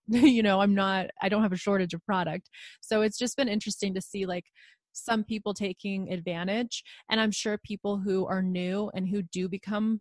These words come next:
successful overnight, you know, they have one, one video and it gains them, like, a hundred thousand followers.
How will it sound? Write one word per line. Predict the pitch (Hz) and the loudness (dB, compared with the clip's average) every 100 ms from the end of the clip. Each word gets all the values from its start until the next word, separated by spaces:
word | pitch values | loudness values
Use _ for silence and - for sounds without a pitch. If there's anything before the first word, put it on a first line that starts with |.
| _ | _
successful | - 226 - 214 208 - 226 220 | -8 -6 -4 -2 -2 -2 -2 0
overnight, | 214 220 220 220 | 0 0 0 0
you | 208 | 0
know, | 185 | -2
they | 180 | -2
have | 180 190 175 - | -4 -4 -8 -6
one, | 185 175 180 180 185 180 - | -6 -4 -4 -4 -4 -6 -6
one | 185 196 | -2 -2
video | 190 185 196 196 | 0 0 2 2
and | 185 | 0
it | - | -4
gains | 185 185 170 | -6 -6 -4
them, | 190 | -2
like, | 180 160 | -2 -4
a | 170 | -6
hundred | 180 175 - | -6 -6 -2
thousand | 165 175 170 | -2 -2 -4
followers. | 175 175 190 214 220 | -2 0 0 0 -2